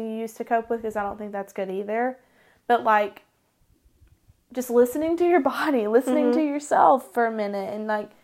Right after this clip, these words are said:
Speaker 1: taking time to intentionally take care of yourself. So, I got a haircut today, too.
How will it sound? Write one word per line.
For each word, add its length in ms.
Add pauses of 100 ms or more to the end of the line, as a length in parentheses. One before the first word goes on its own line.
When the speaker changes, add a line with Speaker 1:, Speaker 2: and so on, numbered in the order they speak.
(300)
Speaker 1:
taking 400
time 280
to 120
intentionally 760
take 200
care 160
of 60
yourself. 420
So, 360 (1700)
I 60
got 140
a 20
haircut 300
today, 220
too. 320